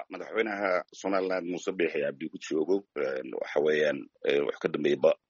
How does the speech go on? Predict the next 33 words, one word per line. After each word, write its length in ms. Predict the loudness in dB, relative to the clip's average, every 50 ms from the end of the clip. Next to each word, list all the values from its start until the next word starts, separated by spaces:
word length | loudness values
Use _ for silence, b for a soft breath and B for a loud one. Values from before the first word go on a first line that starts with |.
| -8 -8 -4
martiqaad 540 | -2 -2 -4 -4 -2 2 6 6 6 6 4 -2 -12 _
uu 320 | -10 -8 -8 -8 -10 -12 -16 -16
soo 280 | -12 -4 2 2 2 2
fidiyey, 520 | 0 -4 -6 -6 -4 -4 -2 -2 -2 -2 -4 -6 _
eh, 460 | 0 0 2 2 0 0 0 -2 -2 -4 -8 _
Prime 240 | _ 2 4 4 4
Minister 340 | 2 -4 -8 -6 -6 -2 -2 -2 0
Abiy 260 | -2 -2 0 2 2
Ahmed 320 | 4 2 2 0 -2 -2 -2 _
oo 400 | 4 4 4 4 4 2 0 0
runtii 260 | -2 -2 -2 2 4
dhowr 160 | 4 4 4
jeer 200 | 2 -2 -4 -4 -6 -12 -20 _
dib 220 | -10 -8 -4 0
loo 200 | 4 6 6 6 6
dhigay. 300 | 4 4 4 4 4 2 0 -2 _
En, 300 | -4 -2 -2 0 -2 -2 -4 -8 -6
eh, 340 | -6 -4 -4 -2 -4 -4 -6 -6
marka 260 | -6 -4 2 2 2 2 0 -4
ujeedadu 400 | -10 -8 -4 -2 0 0 0 4
waxay 300 | 4 4 4 4 2 2
ahayd 140 | 2 2 2
un 140 | 2 0 0
kulan 220 | 2 2 2 4
caadi 340 | 4 4 4 4 2 2 2 0
ah 120 | 0 0 -2 -8 -6
oo 240 | -4 -2 -2 -2
labada 260 | -2 -4 -4 -4 -6 -4
madax-, 240 | -6 -6 -8 -8 _
madaxweynaha 440 | -2 0 0 2 2 0 0 2 2
iyo 200 | 2 2 2 0 -2 -2
Prime 200 | 0 2 2 2
Ministerku 380 | 0 -4 -8 -10 -8 -4 -2